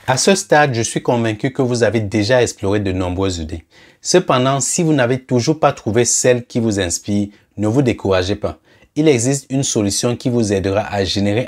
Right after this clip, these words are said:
encore plus d'idées de produits de manière simple et efficace. Permettez-moi de vous présenter un outil puissant,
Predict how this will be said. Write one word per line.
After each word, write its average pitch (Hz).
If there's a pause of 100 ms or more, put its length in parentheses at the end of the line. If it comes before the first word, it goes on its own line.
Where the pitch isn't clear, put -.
encore 127
plus 127
d'idées 95
de 98
produits 90
de 95
manière 98
simple 120 (220)
et 87
efficace. - (680)
Permettez-moi 135
de 131
vous 127
présenter 110
un 123
outil 107
puissant, 101